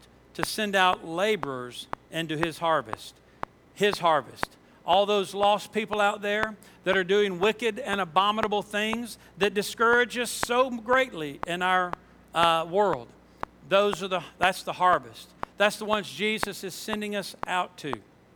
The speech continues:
He says here in verse three, "Go your way."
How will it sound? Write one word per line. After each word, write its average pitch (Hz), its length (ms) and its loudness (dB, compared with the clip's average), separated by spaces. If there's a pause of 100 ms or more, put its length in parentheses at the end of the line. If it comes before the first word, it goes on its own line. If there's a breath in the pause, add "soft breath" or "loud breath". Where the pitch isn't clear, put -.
(720)
He 170 100 -4
says 196 340 0
here 202 200 0
in 196 100 -2
verse 190 220 2
three, 208 380 -4 (500 loud breath)
"Go 208 260 2
your 226 200 0
way." 220 400 0